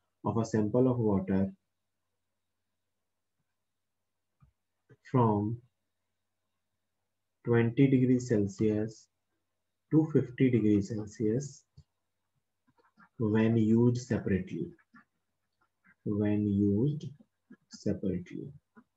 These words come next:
मतलब समझ में आ गया? ये दो heater हैं, वो पहले वाले को यूज़ किया तो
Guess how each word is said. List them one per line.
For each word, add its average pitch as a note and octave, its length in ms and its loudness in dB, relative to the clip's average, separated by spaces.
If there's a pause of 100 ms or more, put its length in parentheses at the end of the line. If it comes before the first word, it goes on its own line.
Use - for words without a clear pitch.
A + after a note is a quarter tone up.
(560)
मतलब G#2 280 0
समझ A#2+ 260 -2
में B2+ 140 0
आ A#2+ 60 -2
गया? C#3+ 160 0 (560)
ये G#2+ 80 2
दो B2 240 8
heater A2 380 0
हैं, E3+ 120 0 (720)
वो A2+ 260 6 (840)
पहले B2 280 8
वाले C3 280 6
को C3+ 100 6
यूज़ B2 360 6
किया C#3+ 280 2 (280)
तो G#2+ 100 6